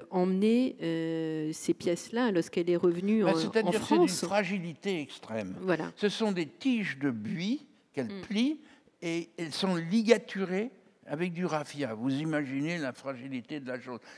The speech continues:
Speaker 2: C'est un miracle qu'il en reste une ou deux.
Speaker 1: Mm.
Speaker 2: Euh, elle en a fait une centaine.
Speaker 1: Et, et,
Speaker 2: Elle, on
Speaker 1: et,
Speaker 2: les
Speaker 1: et
Speaker 2: connaît
Speaker 1: ça,
Speaker 2: par des photos.
Speaker 1: on les connaît par des photos très belles, très belles. Et, euh, bon, juste pour dire qu'elle a été exposée par Peggy Guggenheim tout de suite à New York, qu'elle a tout de suite, euh,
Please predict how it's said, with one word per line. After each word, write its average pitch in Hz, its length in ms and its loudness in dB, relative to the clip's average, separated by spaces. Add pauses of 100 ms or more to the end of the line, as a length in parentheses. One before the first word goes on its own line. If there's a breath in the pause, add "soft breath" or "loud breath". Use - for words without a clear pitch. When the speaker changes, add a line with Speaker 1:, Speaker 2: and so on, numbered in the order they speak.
Speaker 2:
C'est 170 200 -8
un 170 80 -2
miracle 185 800 -2 (300 soft breath)
qu'il 151 180 -2
en 151 80 0
reste 170 320 -4 (300)
une 175 180 0
ou 156 100 -2
deux. 127 220 0
Speaker 1:
Mm. 180 160 -6 (640)
Speaker 2:
Euh, 135 240 2
elle 143 140 4
en 135 120 4
a 117 100 2
fait 160 340 0
une 113 140 -4
centaine. 214 500 0 (220)
Speaker 1:
Et, 226 60 4
et, - 80 4
Speaker 2:
Elle, 240 160 4
on - 100 2
Speaker 1:
et, - 60 8
Speaker 2:
les 247 140 8
Speaker 1:
et 147 40 2
Speaker 2:
connaît 277 140 6
Speaker 1:
ça, 220 40 2
Speaker 2:
par 143 160 0
des 143 100 -4
photos. 151 440 -6
Speaker 1:
on 226 60 8
les 247 140 8
connaît 277 260 8
par 247 160 6
des 226 100 6
photos 262 360 4
très - 220 0
belles, 294 380 4
très - 220 2
belles. 247 260 4 (120)
Et, 226 340 4
euh, 185 920 0
bon, 214 420 6
juste 240 260 4
pour 220 160 2
dire 240 140 4
qu'elle 202 200 2
a 180 40 4
été 190 360 2
exposée 202 420 0
par 190 200 -2
Peggy 196 260 -2
Guggenheim 185 500 0
tout 196 140 -4
de - 60 -16
suite 208 240 -2
à 175 80 2
New 175 120 -4
York, 240 540 6
qu'elle 190 180 2
a 185 80 2
tout 208 140 -8
de - 60 -8
suite, 254 360 2
euh, 180 540 0